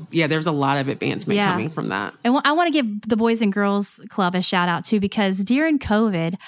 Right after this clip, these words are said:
Speaker 2: uh, one of the things that I learned is they were closed for just a short bit, but they were, um, they, they allowed the,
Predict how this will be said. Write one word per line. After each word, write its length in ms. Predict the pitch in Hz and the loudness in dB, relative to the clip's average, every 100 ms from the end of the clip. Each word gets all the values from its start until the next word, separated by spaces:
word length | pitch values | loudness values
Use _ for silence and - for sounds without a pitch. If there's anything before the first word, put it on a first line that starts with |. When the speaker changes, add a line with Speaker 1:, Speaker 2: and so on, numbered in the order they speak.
| - - - - | -18 -20 -20 -2
Speaker 2:
uh, 180 | 202 196 | 0 2
one 200 | 208 247 | 2 2
of 80 | 254 | 0
the 60 | |
things 300 | 220 226 220 | 0 2 2
that 140 | 196 - | 0 2
I 160 | 190 | 2
learned 460 | 220 196 180 175 185 | 2 0 0 -2 -4
is 460 | 190 180 175 180 - 240 | -6 -6 -6 -8 -14 -10
they 200 | 214 220 | -4 -4
were 140 | 214 | -4
closed 380 | 202 - 240 247 | -8 -4 -4 -2
for 80 | 202 | -4
just 260 | 202 202 | -4 -4
a 40 | 202 | -4
short 340 | - 202 196 | -4 -4 -2
bit, 280 | 226 233 208 | -2 -2 -2
but 200 | 202 180 - - - - - | 0 -2 -4 -20 -20 -20 -10
they 400 | 214 233 254 302 | 0 2 2 2
were, 480 | 285 254 233 208 196 - | 2 2 2 2 0 0
um, 520 | 202 175 165 214 226 _ _ _ _ 262 | 0 2 0 -4 -10 _ _ _ _ -8
they, 440 | 202 226 254 262 | -2 0 0 0
they 180 | 208 240 | 0 0
allowed 480 | 254 226 240 247 208 | 2 2 2 0 0
the, 320 | 190 175 | 0 -2